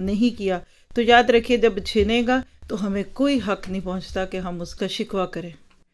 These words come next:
हम उसके लिए गिला करें। अल्लाह ताला ने आपको मुझे आंखें, कान, सर, जो कुछ भी बच्चा साथ लेके आता है, आप ज़रा गिन के तो देखिए,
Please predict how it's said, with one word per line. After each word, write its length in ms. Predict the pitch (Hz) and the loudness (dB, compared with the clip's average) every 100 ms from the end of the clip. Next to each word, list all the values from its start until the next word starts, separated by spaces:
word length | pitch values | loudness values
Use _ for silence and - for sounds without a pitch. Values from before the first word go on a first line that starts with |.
| _ _ _ _ | _ _ _ _
हम 200 | - 247 | 4 6
उसके 260 | 254 254 247 | 6 6 2
लिए 180 | 233 240 | 4 2
गिला 260 | 196 196 196 | 2 2 0
करें। 280 | 196 175 175 - - - _ _ _ _ _ _ | -2 -8 -8 -14 -20 -20 _ _ _ _ _ _
अल्लाह 280 | - 254 247 | -2 2 4
ताला 240 | 247 208 214 | 4 4 4
ने 140 | 214 202 | 2 0
आपको 360 | 190 190 214 | -2 -2 -4
मुझे 460 | 202 196 208 214 214 - | -2 0 2 2 0 -2
आंखें, 420 | 196 208 - 202 185 | -2 -2 -2 -4 -4
कान, 480 | - 190 196 185 170 | -4 -2 -2 -4 -6
सर, 480 | - 196 202 190 170 _ _ - 202 | -4 0 0 0 -4 _ _ -10 -6
जो 220 | 175 302 | 0 0
कुछ 240 | 294 247 302 | 2 0 0
भी 60 | 277 | 0
बच्चा 340 | 208 - 233 | 0 0 0
साथ 300 | 233 202 202 | 2 0 0
लेके 260 | 214 196 208 | 0 0 0
आता 220 | 190 214 | -2 0
है, 60 | 220 | 0
आप 80 | |
ज़रा 160 | 196 214 | 0 -4
गिन 220 | 185 208 | -2 -2
के 100 | 214 202 | -2 -4
तो 140 | 180 | -4
देखिए, 380 | 175 165 - | -6 -8 -12